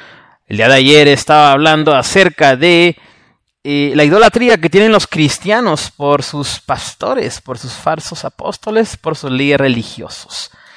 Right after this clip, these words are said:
Bueno, el día de hoy es, está más centrado en, también en el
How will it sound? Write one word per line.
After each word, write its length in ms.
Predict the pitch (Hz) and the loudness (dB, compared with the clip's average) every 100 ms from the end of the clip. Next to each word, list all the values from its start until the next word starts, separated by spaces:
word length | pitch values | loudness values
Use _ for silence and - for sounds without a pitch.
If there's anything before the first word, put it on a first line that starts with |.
| - - | -20 -20
Bueno, 340 | - 202 233 240 | -2 2 4 2
el 80 | 240 | 4
día 140 | 285 | 4
de 80 | 277 | 6
hoy 260 | 254 254 | 6 6
es, 380 | 208 214 - - - _ _ _ _ _ _ _ _ _ | 6 4 2 -8 -18 _ _ _ _ _ _ _ _ _
está 240 | - - | -4 0
más 200 | 254 262 | 2 2
centrado 760 | 254 226 196 202 202 208 220 196 | 4 2 2 4 6 6 6 4
en, 480 | 165 156 147 131 _ _ _ _ _ _ _ _ _ _ _ _ | 2 2 0 -4 _ _ _ _ _ _ _ _ _ _ _ _
también 460 | 202 208 208 247 | -2 2 2 4
en 100 | 277 | 4
el 460 | 240 202 185 175 170 | 4 6 6 6 4